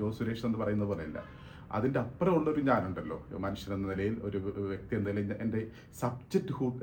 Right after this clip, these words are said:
എന്താണ്, എൻ്റെ ആത്മനിഷ്ഠപരമായിട്ട് ഞാൻ ആരാണെന്നുള്ളൊരു ചോദ്യമാണ്. ഒരു who is a man എന്നതിന് നമുക്കറിയാം, അരിസ്റ്റോട്ടിൽ നമുക്ക് ഡെഫിനിഷൻ കിട്ടും ഫിലോസഫിക്കലായിട്ട്. Man is a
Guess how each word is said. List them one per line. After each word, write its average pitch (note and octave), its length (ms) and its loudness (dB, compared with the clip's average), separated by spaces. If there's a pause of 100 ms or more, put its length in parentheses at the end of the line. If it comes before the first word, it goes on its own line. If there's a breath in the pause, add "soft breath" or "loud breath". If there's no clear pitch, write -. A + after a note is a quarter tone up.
എന്താണ്, - 340 -6 (260)
എൻ്റെ - 120 -4 (100)
ആത്മനിഷ്ഠപരമായിട്ട് A#2 1000 0
ഞാൻ G2 100 2 (120)
ആരാണെന്നുള്ളൊരു F2+ 600 -2
ചോദ്യമാണ്. E2 320 -6 (560 loud breath)
ഒരു D#3+ 120 4 (440)
who D3 120 0 (200)
is G3 180 2
a - 80 4
man B2 220 2
എന്നതിന് A#2 340 4
നമുക്കറിയാം, G2 460 0 (360)
അരിസ്റ്റോട്ടിൽ G#2+ 460 -2
നമുക്ക് G2+ 240 0
ഡെഫിനിഷൻ F#2+ 380 -2
കിട്ടും E2 260 -4
ഫിലോസഫിക്കലായിട്ട്. F2+ 840 -2 (520 loud breath)
Man A2+ 180 4
is A2+ 140 -2
a - 40 -2